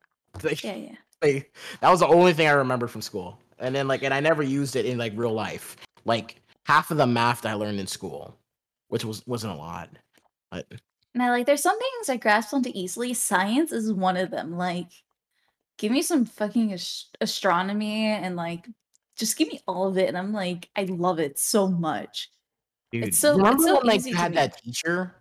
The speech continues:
Speaker 1: that, like, was like, "You, you need to, you're, you're gonna need this in life, guys." Like, like,
Speaker 2: Mm-hmm.
Speaker 1: "Guys, don't,
Speaker 2: Mm-hmm.
Speaker 1: don't forget,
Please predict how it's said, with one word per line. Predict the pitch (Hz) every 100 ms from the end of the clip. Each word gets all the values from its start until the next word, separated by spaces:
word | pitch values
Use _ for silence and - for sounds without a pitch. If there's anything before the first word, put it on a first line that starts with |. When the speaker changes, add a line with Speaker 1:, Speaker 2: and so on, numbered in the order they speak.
| _ 117
Speaker 1:
that, | 139 131
like, | 135 127
was | 123
like, | 127 113 - - -
"You, | 151
you | 139 143
need | 165 170
to, | 202
you're, | 151 147 156 151
you're | 160 170
gonna | 175 214 233
need | 220 240
this | 226 226
in | 226 208
life, | 226 311 -
guys." | 185 135 127 180 - - - _ _
Like, | 170 170
like, | 190
Speaker 2:
Mm-hmm. | 170
Speaker 1:
"Guys, | 214 165 - -
don't, | 196 185
Speaker 2:
Mm-hmm. | 160
Speaker 1:
don't | 175 233 196
forget, | 226 214 247 208 -